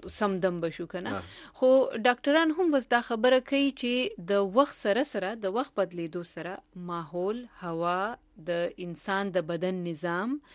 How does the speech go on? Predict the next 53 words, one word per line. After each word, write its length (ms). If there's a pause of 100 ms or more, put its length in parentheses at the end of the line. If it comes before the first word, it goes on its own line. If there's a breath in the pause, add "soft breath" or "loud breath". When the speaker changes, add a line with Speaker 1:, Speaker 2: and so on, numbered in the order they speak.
(320 loud breath)
Speaker 1:
د 120
دې 140 (100)
طاقت، 400 (500 soft breath)
دا 80 (140)
هم 240
بدل 220
شوی 380
دی. 140 (240 loud breath)
Speaker 2:
آه. 160 (160)
Speaker 1:
پخوا 420
که 80
یو 260
مرض 420
په 220
یو 180
ګولۍ 380
باندې 260
ښه 160
کېدو، 320 (160)
نو 280
ضروري 380
نه 120
ده 120
چې 100
هغه 260
مرض 360
اوس 180
هم 80
په 160
هغه 200 (100)
ګولۍ 300
باندې 280
ښه 80
شي. 240 (400 loud breath)
ولې 300
چې 420
دومره 560
ګندګي 560
او 80
خچنوالی 580
دومره 280
زیات 240
شوی 320
دی 140
په 120
هوا 340
کې 120
هم، 200
په 120
ماحول 440
کې 100
هم، 180
په 120